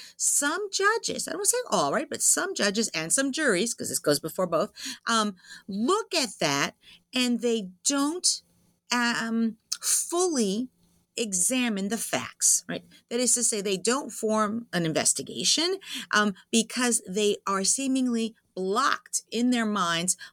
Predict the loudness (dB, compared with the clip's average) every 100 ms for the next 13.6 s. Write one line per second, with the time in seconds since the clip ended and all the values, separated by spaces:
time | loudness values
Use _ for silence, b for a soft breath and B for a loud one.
0 | _ 0 2 0 0 0 0 0 0 -2
1 | 0 2 2 -2 -8 b b _ -2 0
2 | 0 0 0 0 0 0 -2 -2 -2 -2
3 | -4 _ -4 0 0 0 0 0 0 -2
4 | -2 -2 0 0 -2 -2 2 2 0 -2
5 | -2 0 0 0 -2 0 2 2 -2 -4
6 | -4 -6 -4 2 2 2 B -12 -10 -4
7 | 0 0 0 2 2 2 -4 b b -6
8 | -2 0 2 2 0 -4 0 2 2 0
9 | 0 -2 -2 -2 0 0 -4 B B -4
10 | -2 0 0 0 -2 -2 -2 -2 0 2
11 | 2 2 0 2 2 2 0 -2 -4 -2
12 | 0 0 2 0 -4 -2 4 4 4 -4
13 | -2 0 0 -2 -2 -4